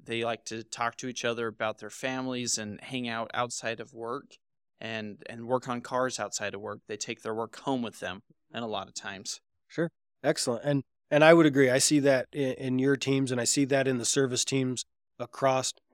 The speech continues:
Speaker 2: And then to add to that, we have our service B D Cs that help set that stage of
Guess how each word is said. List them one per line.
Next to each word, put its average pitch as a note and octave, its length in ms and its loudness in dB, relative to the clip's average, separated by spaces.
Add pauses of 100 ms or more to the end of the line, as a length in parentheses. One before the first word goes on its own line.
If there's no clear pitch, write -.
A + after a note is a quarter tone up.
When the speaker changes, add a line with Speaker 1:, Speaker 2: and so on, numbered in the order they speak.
(120)
Speaker 2:
And D3 300 2 (240)
then F3 280 6
to D#3 200 -2
add D#3+ 240 2
to D#3+ 120 2
that, C#3+ 220 0
we D3 140 2
have C#3 180 4
our C3 100 4
service C#3+ 440 2
B C#3+ 180 0
D C#3 140 2
Cs F3 580 0 (100)
that B2 300 -4 (160)
help C#3 320 -2
set - 360 0
that B2+ 220 0
stage C#3+ 560 0 (200)
of G#2+ 180 -18